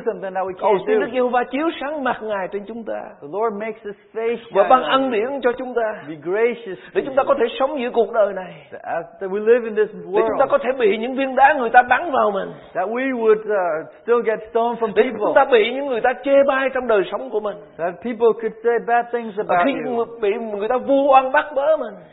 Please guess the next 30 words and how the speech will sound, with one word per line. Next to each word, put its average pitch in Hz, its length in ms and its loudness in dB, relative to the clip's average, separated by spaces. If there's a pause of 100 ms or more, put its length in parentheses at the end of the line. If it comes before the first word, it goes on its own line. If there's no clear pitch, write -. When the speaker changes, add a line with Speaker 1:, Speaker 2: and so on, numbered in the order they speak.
(160)
Speaker 1:
And 165 160 -12
they 214 220 -2
could, 220 160 0 (140)
uh, 202 140 -4
falsely 226 360 2
accuse 240 400 -6 (100)
you. 135 80 -12 (320)
Speaker 2:
Nhưng 254 180 0
mà 294 120 6
Kinh 277 140 -2
Thánh 311 220 -6
ghi 277 120 -4
rất 302 180 6
rõ, 226 340 -2
Chúa 220 120 -6 (100)
chiếu 311 220 0 (100)
sáng 302 200 -4
mặt 233 180 -6
Ngài 190 260 -6
trên 202 160 -6
chúng 214 180 -14
ta. - 140 -6 (240)
Speaker 1:
But 139 140 -16
the 151 160 -18
Bible 226 260 4
is - 80 -14
clear. 214 480 0
It 185 140 -10
says 220 220 -2
the 202 60 -6